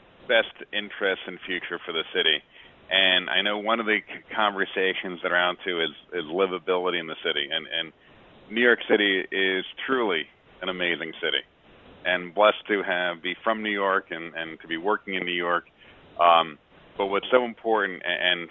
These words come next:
for all the citizens, regardless of who you support, to really hold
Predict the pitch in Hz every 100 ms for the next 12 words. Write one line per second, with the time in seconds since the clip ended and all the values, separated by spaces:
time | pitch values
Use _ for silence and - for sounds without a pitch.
0 | - 95 107 101 - 98 95 95 92 90
1 | 85 - - 87 87 101 101 - - 98
2 | 87 87 - 98 92 - - - 117 139
3 | 139 123 113 117 110